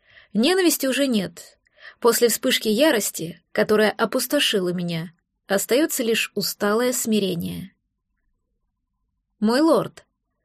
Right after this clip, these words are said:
обращается к нему целитель, и Вирк отрывает от окна внимательный взгляд. «Позвольте сообщить нечто важное».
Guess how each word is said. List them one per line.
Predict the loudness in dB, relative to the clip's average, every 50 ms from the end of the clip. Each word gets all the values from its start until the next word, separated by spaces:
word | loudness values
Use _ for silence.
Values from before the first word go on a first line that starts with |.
| _ _
обращается | 2 4 6 6 6 4 4 4 4 4 2 2 -2
к | -6 -2
нему | -2 0 0 0
целитель, | 0 0 2 4 2 2 2 2 0 0
и | -2 -4 -2 0
Вирк | 0 0 0 -2
отрывает | -2 -2 0 2 2 2 4 4 2 2 2
от | 0 0
окна | -2 -2 -2 -2 -2 0
внимательный | 0 -2 0 0 -2 -2 -2 -2 -2 -4 -4
взгляд. | -4 -2 0 0 0 0 -2 -4 -10 -18 _ _ _ _ _ _ _ _ _ _ _ _ _ _ _ _ _ _
«Позвольте | 2 2 2 4 4 2 2 2 0
сообщить | 0 2 0 0 0 0 -2 -2 -2 -2
нечто | -2 -2 -2 -2 -2 -2 0
важное». | 0 0 -2 -2 -4 -8 -10 -12 -12 -16 -18